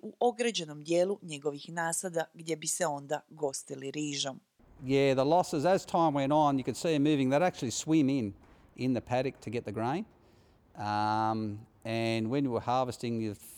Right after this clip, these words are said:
Speaker 2: find the first round or two with a header.
Speaker 1: Kako je
Speaker 2: You get
Speaker 1: vrijeme
Speaker 2: nothing.
Speaker 1: prolazilo,
Speaker 2: And then as
Speaker 1: mogli
Speaker 2: you
Speaker 1: ste
Speaker 2: come
Speaker 1: ih
Speaker 2: in
Speaker 1: vidjeti
Speaker 2: further and
Speaker 1: kako se
Speaker 2: further, the
Speaker 1: kreću.
Speaker 2: yield would
Speaker 1: Oni
Speaker 2: pick
Speaker 1: bi
Speaker 2: up.
Speaker 1: zapravo plivali
Speaker 2: But
Speaker 1: do
Speaker 2: you had
Speaker 1: ograđenog
Speaker 2: hundred percent
Speaker 1: dijela
Speaker 2: losses
Speaker 1: kako bi
Speaker 2: around
Speaker 1: uzeli
Speaker 2: here.
Speaker 1: zrno.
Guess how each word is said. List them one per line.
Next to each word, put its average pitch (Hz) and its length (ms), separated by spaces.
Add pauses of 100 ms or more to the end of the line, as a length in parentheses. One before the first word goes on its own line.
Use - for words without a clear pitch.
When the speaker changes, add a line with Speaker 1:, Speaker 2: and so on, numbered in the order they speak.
Speaker 2:
find 139 220
the 107 40
first 143 420
round 135 420
or 113 120
two 139 240
with 117 140
a 107 40
header. 135 260 (240)
Speaker 1:
Kako 240 280
je 226 60
Speaker 2:
You 214 40
get 220 80
Speaker 1:
vrijeme 220 200
Speaker 2:
nothing. 214 80
Speaker 1:
prolazilo, 208 520
Speaker 2:
And 185 100
then 185 80
as 185 40
Speaker 1:
mogli 185 140
Speaker 2:
you 170 40
Speaker 1:
ste - 140
Speaker 2:
come 165 60
Speaker 1:
ih 120 40
Speaker 2:
in 120 60
Speaker 1:
vidjeti 185 340
Speaker 2:
further - 120
and 151 60
Speaker 1:
kako 120 120
se - 80
Speaker 2:
further, 151 140
the - 80
Speaker 1:
kreću. 151 380
Speaker 2:
yield 107 60
would 107 200
Speaker 1:
Oni 208 220
Speaker 2:
pick 202 60
Speaker 1:
bi 190 60
Speaker 2:
up. 180 60
Speaker 1:
zapravo 202 400
plivali 202 460
Speaker 2:
But - 60
Speaker 1:
do 165 60
Speaker 2:
you - 80
had 175 100
Speaker 1:
ograđenog 180 420
Speaker 2:
hundred - 100
percent 151 140
Speaker 1:
dijela 175 220
Speaker 2:
losses 170 80
Speaker 1:
kako 147 240
bi 143 120
Speaker 2:
around 151 80
Speaker 1:
uzeli 147 280
Speaker 2:
here. 147 100
Speaker 1:
zrno. 160 360